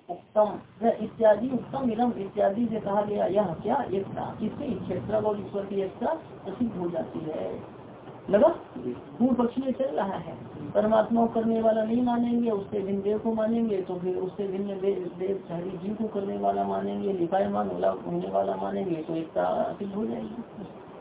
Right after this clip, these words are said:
अब फिर देखो, "अथ ईश्वराद अन्नादेहीना से", और यदि सिद्धांती ऐसा कहे, पूर्व पक्षी चल रहा है, पूर्व पक्षी ये कहता है, अथ का अर्थ यदि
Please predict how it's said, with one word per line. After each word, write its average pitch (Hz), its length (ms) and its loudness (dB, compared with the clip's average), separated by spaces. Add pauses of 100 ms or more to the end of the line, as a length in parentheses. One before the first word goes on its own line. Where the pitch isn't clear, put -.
(300)
अब - 100 0
फिर 220 200 4
देखो, 226 360 4 (1160)
"अथ 262 480 6
ईश्वराद 226 600 6
अन्नादेहीना 208 880 4
से", 262 460 -4 (120)
और 190 160 0
यदि 226 180 2
सिद्धांती 196 580 0
ऐसा 196 300 4
कहे, 180 280 -2
पूर्व 226 220 0
पक्षी 233 280 2
चल 330 160 2
रहा 202 140 0
है, - 340 -8 (580)
पूर्व 226 140 4
पक्षी 226 360 0
ये 220 60 8
कहता 208 380 2
है, 233 200 6
अथ 190 200 0
का 202 100 2
अर्थ 196 140 2
यदि 214 440 0